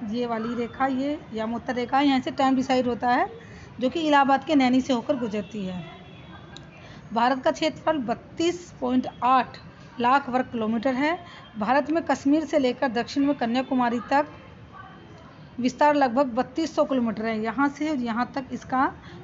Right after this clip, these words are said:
बत्तीस सौ किलोमीटर, तीन हज़ार दो सौ किलोमीटर है और पूर्व में अरुणाचल से लेकर कच्छ तक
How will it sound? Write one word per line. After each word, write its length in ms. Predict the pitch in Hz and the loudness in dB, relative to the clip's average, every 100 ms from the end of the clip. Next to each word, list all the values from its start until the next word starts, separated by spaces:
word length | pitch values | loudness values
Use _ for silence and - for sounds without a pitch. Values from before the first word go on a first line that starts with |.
| - | -10
बत्तीस 640 | 214 247 - 359 427 - - - - - - - | -2 -2 0 0 0 -2 -18 -20 -20 -20 -12 0
सौ 120 | 285 | 0
किलोमीटर, 520 | 285 254 240 233 226 | 2 0 0 -2 -4
तीन 200 | 220 294 | 0 2
हज़ार 220 | 262 269 | 2 2
दो 140 | 254 240 | 0 -4
सौ 120 | 262 | -4
किलोमीटर 340 | 269 262 254 | 0 0 2
है 60 | 285 | 2
और 80 | 330 | 2
पूर्व 340 | - 302 294 | 0 2 4
में 80 | 330 | 2
अरुणाचल 480 | 254 254 262 285 277 | 2 4 2 0 -2
से 100 | 294 | 0
लेकर 440 | 285 254 320 359 - - - - | 0 2 2 2 -6 -16 -14 0
कच्छ 240 | 277 - | 0 2
तक 120 | 311 | -2